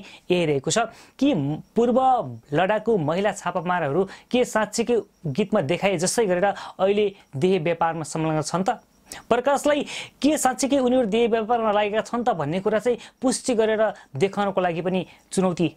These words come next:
दिएको छ। माओवादी सशस्त्र द्वन्द्वमा होमिएका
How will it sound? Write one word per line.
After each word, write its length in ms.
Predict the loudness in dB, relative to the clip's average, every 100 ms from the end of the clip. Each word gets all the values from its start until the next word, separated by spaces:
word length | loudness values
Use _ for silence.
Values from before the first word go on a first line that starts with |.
| -4
दिएको 480 | 0 2 4 2
छ। 160 | 0 -2 -6 _ _ _ _ -12 -4 0 0 0
माओवादी 420 | 2 2 2 0 0
सशस्त्र 440 | 0 -2 0 2
द्वन्द्वमा 360 | 2 2 2 2 2 0
होमिएका 560 | 0 0 0 0 0